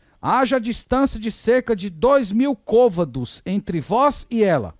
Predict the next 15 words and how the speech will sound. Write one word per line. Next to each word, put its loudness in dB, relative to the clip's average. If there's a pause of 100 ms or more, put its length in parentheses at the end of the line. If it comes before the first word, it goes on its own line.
(680)
Não 0
vos -2
achegueis -4
a -2
ela, 0 (500)
para 0
que -4
conheçais 0
o -2
caminho 2
pelo -2
qual -2
haveis -2
de -4
ir, 0